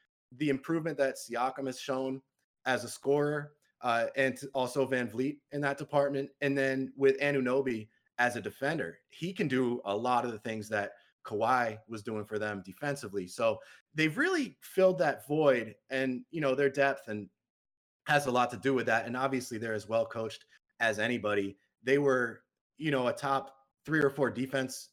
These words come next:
throughout the season, and they've been by far the best defense in the bubble. And that appeared to have continued today. I didn't watch that, the game against Brooklyn, but it looks like they put a hurting on 'em.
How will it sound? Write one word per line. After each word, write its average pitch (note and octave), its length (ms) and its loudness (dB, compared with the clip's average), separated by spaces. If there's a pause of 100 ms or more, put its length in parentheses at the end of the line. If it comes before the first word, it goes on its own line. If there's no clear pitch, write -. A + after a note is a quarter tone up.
throughout B2+ 280 2
the A#2 60 -10
season, D3 540 -4
and A2 160 -6
they've G#2+ 100 -4
been B2 160 0
by G#2+ 160 -2
far A#2+ 360 -2
the B2+ 80 -4
best B2+ 260 -6
defense C3+ 480 -6 (460)
in C3+ 140 -2
the A#2+ 80 -2
bubble. C3 480 2 (360)
And A2 400 -2 (160)
that A#2+ 460 0
appeared F3 400 -2
to D3 100 0
have B2+ 180 2
continued B2 500 -4 (420)
today. A#2+ 400 2
I B2+ 80 2
didn't C#3 200 4
watch A2+ 240 -2
that, A2+ 280 -2
the A2+ 100 -8
game A#2 220 -2
against A2 280 -8
Brooklyn, A#2+ 360 -4
but G2+ 180 -2
it G#2+ 80 -6
looks A#2 220 -6
like A2 140 0
they A2 100 -2
put G#2+ 180 -4
a G2 60 0
hurting G#2+ 260 0
on A2+ 160 -2
'em. A2+ 180 -8